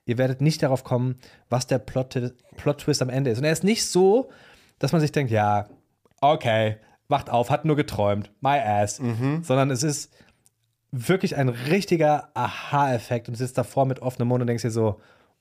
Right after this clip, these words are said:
Speaker 1: „Wowi, wowi in Maui, damit hab ich nicht gerechnet.“
Speaker 2: Also das klingt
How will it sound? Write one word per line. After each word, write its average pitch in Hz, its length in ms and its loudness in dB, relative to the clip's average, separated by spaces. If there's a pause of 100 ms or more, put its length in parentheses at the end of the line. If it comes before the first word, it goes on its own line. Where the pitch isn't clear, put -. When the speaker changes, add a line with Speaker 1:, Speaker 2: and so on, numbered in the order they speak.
Speaker 1:
„Wowi, 113 680 0 (440)
wowi 180 460 4
in 147 220 2
Maui, 117 440 2
damit 139 320 0
hab 127 80 0
ich 120 100 -4
nicht 117 160 -4
gerechnet.“ 98 580 -6
Speaker 2:
Also 101 280 -8
das 110 360 -8
klingt 117 260 -8